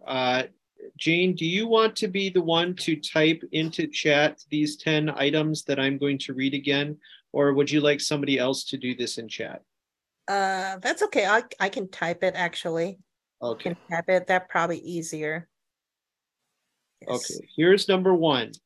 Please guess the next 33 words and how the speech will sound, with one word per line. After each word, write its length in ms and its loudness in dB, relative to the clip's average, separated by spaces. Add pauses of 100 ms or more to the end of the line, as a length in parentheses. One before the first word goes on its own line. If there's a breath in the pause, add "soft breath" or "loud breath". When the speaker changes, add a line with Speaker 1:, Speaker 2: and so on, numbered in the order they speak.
(400)
Speaker 2:
Just 220 -6
hold 160 0
on 100 0
one 160 -2
second. 320 -12
Bear 220 -8
with 220 -8
me. 180 -8
Speaker 1:
So 160 2
explain 560 2
to 100 2
everybody 460 4
what 220 0
we 100 4
are 80 4
doing, 320 -2
that 100 -4
we're 200 2
going 160 0
to 60 -4
put 200 -6
this 180 0
in 120 -2
chat 360 0
so 160 -4
that 200 -2
they 100 2
can 180 -6
see 320 -6
it 140 -4
there 220 0
as 160 -6
well. 260 -8